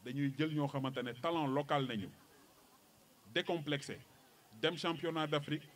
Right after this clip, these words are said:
jël trophée, delloosiwaat ko fii. Te moom la booy yi def. Donc loolu également,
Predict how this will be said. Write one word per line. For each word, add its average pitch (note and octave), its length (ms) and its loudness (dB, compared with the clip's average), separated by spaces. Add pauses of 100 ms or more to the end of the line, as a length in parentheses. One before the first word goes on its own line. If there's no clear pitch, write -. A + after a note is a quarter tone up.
(380)
jël F#3 180 2
trophée, E3+ 400 2 (320)
delloosiwaat C#3+ 600 4
ko A#2 80 -4
fii. G#2+ 200 -6 (220)
Te D3+ 80 2
moom C#3+ 240 6
la C3 60 4
booy A#2+ 220 2
yi G#2 60 0
def. F2+ 220 -10 (1080)
Donc E3 200 2
loolu G#3 360 6
également, E3+ 440 2